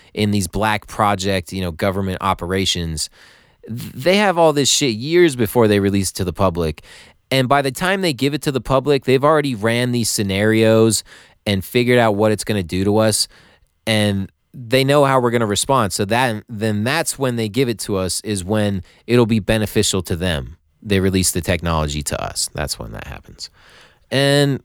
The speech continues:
that's just the way the world fucking works, man. Shit's crazy. And you do with it what you will, I guess. Now, I don't know if I already talked about it, but there's some, no, I don't think I've talked about it yet in this one.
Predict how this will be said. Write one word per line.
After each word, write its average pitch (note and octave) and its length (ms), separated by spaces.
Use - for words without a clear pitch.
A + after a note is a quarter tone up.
that's B2 320
just F3+ 140
the F3 80
way F3+ 100
the F3 80
world F3 240
fucking D3 280
works, C#3+ 240
man. C#3+ 280
Shit's - 240
crazy. D3+ 420
And F#3+ 240
you F#3 100
do F3+ 200
with G3+ 180
it E3+ 140
what D3+ 260
you C3 80
will, F2 320
I D2 120
guess. E2+ 580
Now, D3 560
I G3+ 120
don't A#3 100
know F#3 140
if D#3+ 100
I D#3+ 40
already C#3+ 220
talked C#3+ 320
about C#3 280
it, C3 40
but A#2+ 320
there's D3+ 300
some, C3+ 500
no, G#2+ 280
I G#2+ 100
don't G2+ 160
think F2 160
I've E2+ 140
talked F#2 220
about F2+ 200
it F2+ 40
yet F#2 200
in F#2+ 60
this G2+ 180
one. B2 220